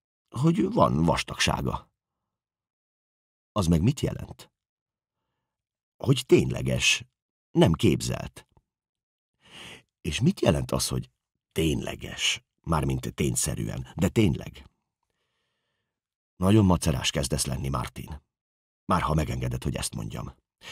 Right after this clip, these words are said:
Tudod, a történtek után egyébként se te vagy a legkönnyebb kliensem. És igazán keményen dolgoztam ezen a projekten. Egy pillanatra elvonta a figyelmem, hogy ekkor vettem észre a szalmát a lábam alatt.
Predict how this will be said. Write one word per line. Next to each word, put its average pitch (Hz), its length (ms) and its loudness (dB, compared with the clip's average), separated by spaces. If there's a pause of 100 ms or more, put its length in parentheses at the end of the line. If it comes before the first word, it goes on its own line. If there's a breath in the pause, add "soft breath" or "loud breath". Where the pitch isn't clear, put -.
(160 loud breath)
Tudod, 92 320 0
a - 80 -2
történtek 82 540 -2
után 73 300 -2
egyébként - 580 -2
se - 140 -4
te 71 140 0
vagy 65 160 -4
a 64 40 -4
legkönnyebb - 560 -8
kliensem. - 640 -8 (500 loud breath)
És 101 160 2
igazán 101 440 4
keményen 82 480 2
dolgoztam 62 520 -4
ezen 60 220 -4
a - 40 -10
projekten. - 680 -10 (1900 loud breath)
Egy - 100 -18
pillanatra 64 500 -2
elvonta 62 420 -4
a 62 40 -6
figyelmem, 65 580 -4
hogy 65 160 -4
ekkor 64 320 -6
vettem 60 300 -8
észre 64 300 -4
a 62 60 -4
szalmát 58 580 -4
a 55 60 -6
lábam 55 400 -6
alatt. - 480 -10